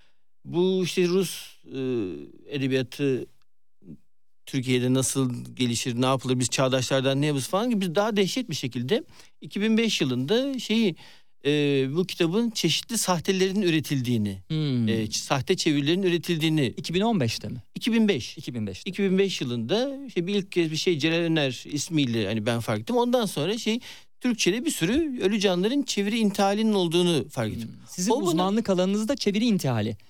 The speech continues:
Speaker 1: Aa, çeviri bilim benim hani şey intihali
Speaker 2: İntihal,
Speaker 1: onun
Speaker 2: evet.
Speaker 1: bir dalı şeyinde
Speaker 2: Hı hı.
Speaker 1: yani ortaya çıkardığımız
Speaker 2: Hı hı.
Speaker 1: bir dal, e, şeyin yani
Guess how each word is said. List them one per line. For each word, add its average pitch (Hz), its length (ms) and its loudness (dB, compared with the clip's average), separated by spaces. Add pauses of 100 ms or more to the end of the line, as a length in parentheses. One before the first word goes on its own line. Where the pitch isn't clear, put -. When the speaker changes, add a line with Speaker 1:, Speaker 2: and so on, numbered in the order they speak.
(200)
Speaker 1:
Aa, 139 300 2
çeviri 208 400 0
bilim 170 260 2
benim 349 160 -2
hani 349 160 2
şey 262 160 2 (140)
intihali 226 440 2
Speaker 2:
İntihal, 214 120 2 (120)
Speaker 1:
onun 226 80 0
Speaker 2:
evet. 208 340 -2
Speaker 1:
bir 160 140 -10
dalı 160 320 2
şeyinde 151 500 0
Speaker 2:
Hı 120 60 -4
hı. - 20 -10
Speaker 1:
yani 107 280 -4 (520)
ortaya 139 380 0
çıkardığımız 120 1000 -4
Speaker 2:
Hı - 40 -16
hı. - 40 -14
Speaker 1:
bir 113 320 -6
dal, 220 320 0 (420)
e, 131 40 -10
şeyin 147 260 0 (200)
yani 107 200 -6